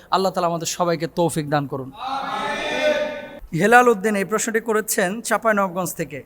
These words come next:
যে, মোহতারাম, সম্প্রতি আমি কক্সবাজার ঘুরতে গেলাম,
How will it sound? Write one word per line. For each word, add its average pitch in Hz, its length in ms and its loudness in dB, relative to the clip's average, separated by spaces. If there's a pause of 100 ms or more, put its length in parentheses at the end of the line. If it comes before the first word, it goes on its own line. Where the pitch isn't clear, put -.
(140)
যে, 160 120 -4
মোহতারাম, 247 420 0
সম্প্রতি 220 460 -2
আমি 226 180 -4
কক্সবাজার 208 500 -2
ঘুরতে 185 280 -2
গেলাম, 165 340 -2